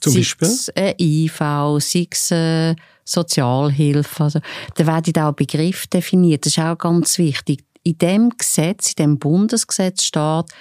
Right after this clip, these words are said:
Speaker 2: was ist eine Krankheit, äh, was ist ein Unfall, was ist der Unterschied zwischen Krankheit und Unfall.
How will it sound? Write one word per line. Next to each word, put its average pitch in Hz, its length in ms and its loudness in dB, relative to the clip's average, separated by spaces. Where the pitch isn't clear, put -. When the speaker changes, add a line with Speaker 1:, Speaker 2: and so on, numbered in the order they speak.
Speaker 2:
was 143 200 0
ist 131 160 0
eine 117 100 0
Krankheit, 180 1000 0
äh, 139 220 2
was 120 200 0
ist 127 180 2
ein 127 100 4
Unfall, 185 720 2
was 143 160 0
ist - 160 -2
der - 160 0
Unterschied 180 720 0
zwischen 180 400 -2
Krankheit 170 560 -4
und 165 180 2
Unfall. 175 680 0